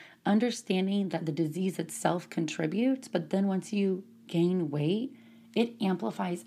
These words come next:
everything because now it's so much harder for the brain to actually send out a strong enough signal to get you to ovulate. All right, so the take-home message here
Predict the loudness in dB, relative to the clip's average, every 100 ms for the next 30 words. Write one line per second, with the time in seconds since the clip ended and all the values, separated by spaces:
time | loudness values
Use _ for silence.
0 | -6 -4 -4 -6 -8 -8 -6 -6 -2 0
1 | 2 0 -2 -6 -6 0 2 0 -4 -4
2 | -2 -4 -6 -10 -20 -18 -2 2 2 2
3 | 4 4 2 -2 -10 -4 -4 -4 0 0
4 | 2 -2 -4 -4 0 4 4 2 -2 -6
5 | -6 -4 0 0 0 -2 -4 -6 -6 -6
6 | -2 -4 -4 0 0 0 -2 -6 -6 -12
7 | -8 -8 -8 -10 -8 -10 -14 -20 -20 -20
8 | -20 -20 -20 -20 -20 0 6 6 6 4
9 | 2 4 2 6 6 6 2 -4 -2 2
10 | 2 0